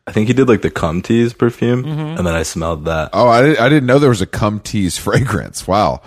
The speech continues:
Speaker 3: How did I miss that?
Speaker 1: Yeah, yeah. I think it was, like, kinda limited as well or whatever. But he did that, and then,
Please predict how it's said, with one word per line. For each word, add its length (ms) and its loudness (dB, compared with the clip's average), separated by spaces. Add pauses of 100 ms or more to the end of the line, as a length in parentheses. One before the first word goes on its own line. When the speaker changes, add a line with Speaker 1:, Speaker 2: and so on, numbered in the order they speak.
(180)
Speaker 3:
How 120 2
did 100 4
I 60 4
miss 240 0
that? 240 -4
Speaker 1:
Yeah, 240 6
yeah. 440 4 (100)
I 60 -4
think 180 -4
it 40 2
was, 200 4
like, 240 0 (240)
kinda 220 -2
limited 460 -4
as 180 -12
well 240 -10
or 120 -16
whatever. 400 -8 (140)
But 120 -2
he 120 2
did 180 4
that, 260 4
and 120 0
then, 280 -4